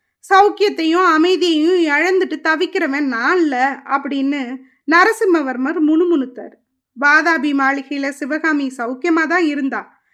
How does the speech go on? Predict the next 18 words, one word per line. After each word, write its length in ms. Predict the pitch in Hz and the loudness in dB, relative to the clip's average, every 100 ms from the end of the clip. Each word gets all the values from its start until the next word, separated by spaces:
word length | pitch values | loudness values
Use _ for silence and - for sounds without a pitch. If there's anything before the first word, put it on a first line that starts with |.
| _ - | _ -6
அதாவது, 640 | 320 415 427 427 285 339 330 _ | 2 4 4 2 0 -4 -6 _
அவ 260 | - 403 427 | 2 4 6
உடம்பு 340 | 381 480 508 | 4 2 0
நல்லா 280 | 427 349 349 | 2 2 2
தான் 160 | 381 403 | 2 2
இருந்துச்சு, 480 | 359 349 330 320 277 | 2 2 0 -4 -2
ஆனா 320 | 294 392 370 | 0 2 2
அவளோட 300 | 339 320 302 | 2 0 0
மனசானா 840 | 277 294 403 - 349 302 320 311 | 0 0 -2 -2 -2 0 -2 -2
ஒரு 300 | 277 339 427 269 | -2 0 0 0
கணமாவது 880 | 311 330 415 381 294 262 269 262 - _ _ | -2 0 0 -2 -2 -4 -6 -8 -10 _ _
அமைதியா 560 | - 349 508 480 440 330 | 0 0 2 2 2 0
இல்லாம 680 | 294 311 349 320 302 330 269 | -2 -2 0 0 -2 -2 0
அலைஞ்சிட்டே 480 | 381 403 330 262 311 | 0 -2 -4 -4 -2
இருந்துச்சு. 460 | 320 254 240 247 _ _ _ _ _ _ - | -2 -2 -8 -16 _ _ _ _ _ _ 0
வருஷம் 520 | 349 415 508 523 494 | 4 6 4 0 0
என்னவோ 600 | 381 370 381 427 339 | 0 2 2 2 2
ஒண்ணு 120 | 339 | 0